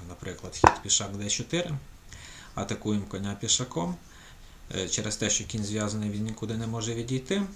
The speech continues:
І там після ходу чорних якогось, будь-якого, е,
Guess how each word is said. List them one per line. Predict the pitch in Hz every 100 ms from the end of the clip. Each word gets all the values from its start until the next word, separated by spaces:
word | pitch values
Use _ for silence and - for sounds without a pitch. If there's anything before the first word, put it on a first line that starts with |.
| -
І | 95
там | 104 98
після | 104 -
ходу | 104 110 110
чорних | 110 180 190 160 135 - -
якогось, | - - 127 120 107 - - - - - - - - - -
будь-якого, | 120 110 107 - 107 107 107 - - -
е, | -